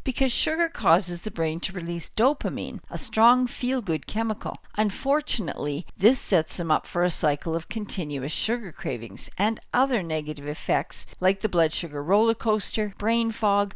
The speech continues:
weight gain, fatigue, and health issues stemming from inflammation and sugar-related gut issues. That brings us to nine tips to help alleviate the issues. Tip number one, reduce your sugar intake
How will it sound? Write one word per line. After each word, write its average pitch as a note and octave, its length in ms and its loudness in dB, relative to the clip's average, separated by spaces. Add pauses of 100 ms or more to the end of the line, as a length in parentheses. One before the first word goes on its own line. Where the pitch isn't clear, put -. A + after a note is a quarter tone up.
weight G3+ 420 6
gain, F#3+ 360 0
fatigue, G3 720 -2 (220)
and F3 100 2
health A3+ 400 4
issues E3 420 -2
stemming F3 440 -2
from D#3+ 200 -8
inflammation E3+ 960 -4
and F#3 220 0
sugar-related D#3+ 840 0
gut G3+ 240 4
issues. - 560 -8 (200)
That D4+ 260 6
brings F3+ 320 0
us D#3 120 0
to E3+ 440 0 (160)
nine C4+ 460 2
tips - 500 0
to F3 100 -4
help A3 300 2
alleviate D#3+ 680 -2
the G3 200 2
issues. - 560 -2 (160)
Tip C4 200 0
number A#3+ 280 4
one, A3+ 380 2 (100)
reduce A#3+ 420 2
your E4+ 120 0
sugar D4+ 400 0
intake D#3 500 0